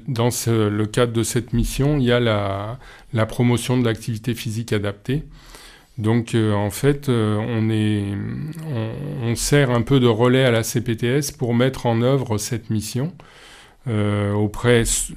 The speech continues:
donc de mission de formation également auprès des professionnels de santé, là, comme j'ai parlé, mais aussi, euh, organiser des actions de promotion de la santé, hein. Euh, donc lutter contre la sédentarité, favoriser le bien-être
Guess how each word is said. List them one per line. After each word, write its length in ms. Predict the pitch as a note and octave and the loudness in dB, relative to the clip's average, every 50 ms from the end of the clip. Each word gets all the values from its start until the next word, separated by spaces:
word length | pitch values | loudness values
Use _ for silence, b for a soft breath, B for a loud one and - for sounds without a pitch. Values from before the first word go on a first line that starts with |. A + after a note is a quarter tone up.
| - | -10
donc 340 | D#3 B2+ A2+ A2+ A2+ A#2 A2+ | -8 -4 -2 0 0 0 2
de 260 | G#2+ A#2 A#2 A#2 A#2+ | 2 2 2 2 2
mission 360 | A#2 A#2 A#2 A2+ - - C3 B2+ | 2 2 2 2 2 4 4 4
de 80 | A#2+ | 4
formation 640 | - - C3+ A#2+ A#2+ B2 B2+ B2 B2 - - C#3+ C#3 | 4 4 6 6 8 8 6 6 4 4 4 6 6
également 400 | B2+ A#2 A#2 A2+ A2+ A#2+ A#2 A#2 | 6 4 4 2 2 2 2 0
auprès 200 | A2+ - - B2 | 0 0 0 2
des 100 | A2+ A2+ | 2 2
professionnels 680 | A2 - - G#2+ - - B2 - - C3 A#2 A2+ A2+ A2 | 0 0 -4 -4 -4 -4 -6 -4 -2 -2 -2 0 0 0
de 100 | A2 G#2+ | -2 -2
santé, 400 | G#2 - A#2 G#2+ G2 B2 C#3 F3 | -2 -2 -4 -4 -2 0 -2 0
là, 140 | F#3 D3+ A#2 | 0 -2 -4
comme 220 | - A2+ G#2+ G#2 | -4 -4 -4 -4
j'ai 320 | G2+ G2 G2+ G#2 G2+ G2+ G2 | -4 -4 -4 -4 -4 -6 -6
parlé, 420 | - A2 G2+ G2+ A2+ C#3+ F3+ F3+ B B B B B B B B | -6 -4 -4 -2 -2 -2 -4 -4 B B B B B B B B
mais 160 | A2+ A2+ A#2 A#2 | 4 4 6 8
aussi, 460 | A#2+ B2 A#2+ - - - D#3+ E3+ E3+ | 6 6 4 2 2 2 2 4 6
euh, 480 | D3+ C3 A#2 A2+ A2 G#2+ G#2+ G#2+ G#2+ A2 | 6 6 6 4 4 4 4 4 4 4
organiser 680 | A2 G#2+ G#2+ A2 A#2+ B2+ B2 B2+ B2 A#2 A#2 C3 C3 C3 | 4 4 2 4 4 6 6 6 6 6 4 4 4 4
des 220 | A#2 A#2 G#2 G#2 | 2 0 0 0
actions 420 | A#2 A2+ - - - - B2 B2+ B2 | -2 -2 -2 -4 -4 -2 0 0 0
de 460 | A2 G#2+ G#2+ G#2 G#2 G#2 G2+ G#2 G#2 | 0 0 0 0 0 0 -2 -2 -4
promotion 760 | G2+ - - A#2 A2 A2+ A#2 A#2 A#2 - - B2+ A#2+ A#2+ A#2 | -6 -4 -2 0 0 0 0 -2 -4 -4 -4 -4 -2 -2 -2
de 120 | A2 G#2 | -2 -2
la 160 | G2+ F#2+ G2 F#2 | -2 -4 -4 -6
santé, 480 | - - A2 F#2+ F#2+ F#2 A#2+ C3+ D#3+ | -6 -6 -6 -6 -6 -6 -6 -6 -4
hein. 180 | D#3+ C3+ C3+ E3+ B B B B B B B B B B B B - A#2 | -4 -4 -6 -6 B B B B B B B B B B B B -6 -2
Euh, 640 | A2 G#2 G#2 G2+ G2+ G2+ G#2 G2+ G2+ G#2 G2+ G2+ G2+ | 0 0 0 0 0 -2 -2 -2 -2 -2 -4 -4 -2
donc 300 | G2+ G#2+ G#2+ G2+ - - | 0 0 0 0 0 -4
lutter 280 | A#2 A2 - C3 A#2+ | -4 0 2 0 2
contre 280 | B2+ B2 A2 G#2 - B2 | 2 0 -2 -2 -2 -4
la 60 | A2 | -4
sédentarité, 1000 | - - B2+ A2 G#2+ G#2 G#2 F#2+ - A2+ G2+ G#2 G#2 G2 - - C#3 C#3+ D3 C#3+ | -2 -2 -2 -2 0 -2 -2 -2 -2 -2 -2 -2 -4 -4 -2 2 4 4 4 4
favoriser 560 | - C3 A2+ G#2+ A2+ A2 A2+ G#2+ A2 A#2 A2+ | 2 0 0 2 2 2 0 0 0 0 -2
le 40 | G#2 | 0
bien-être 720 | G#2 G2+ G#2 G2+ G2+ G#2 A2 B2+ D3+ D3 - - - | -2 -2 -2 0 0 0 0 0 -2 -4 -6 -14 -16